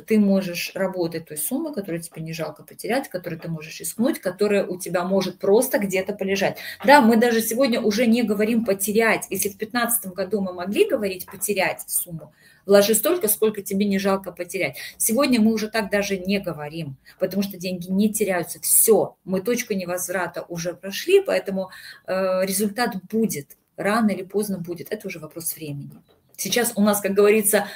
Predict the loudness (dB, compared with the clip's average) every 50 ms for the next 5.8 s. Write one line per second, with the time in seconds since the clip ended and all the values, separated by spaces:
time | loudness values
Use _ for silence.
0 | -16 -2 4 6 6 6 8 8 8 8 6 4 4 4 4 4 4 2 -8 _
1 | _ _ 4 4 6 4 4 0 -2 -2 -2 -4 -8 -2 0 4 4 4 4 4
2 | 2 2 2 2 2 2 2 0 -2 -2 -4 -6 -8 -10 -6 -4 -2 -2 -2 -4
3 | -8 -12 -10 -8 -8 -8 -8 -6 -4 -4 -4 -4 -8 -10 -16 _ _ _ -20 -20
4 | -20 -20 -20 -20 -20 _ _ _ -10 -6 -6 -6 -6 -8 -10 -16 -18 -16 -12 -12
5 | -6 -4 -2 2 2 4 4 4 4 2 4 2 2 2 0 -2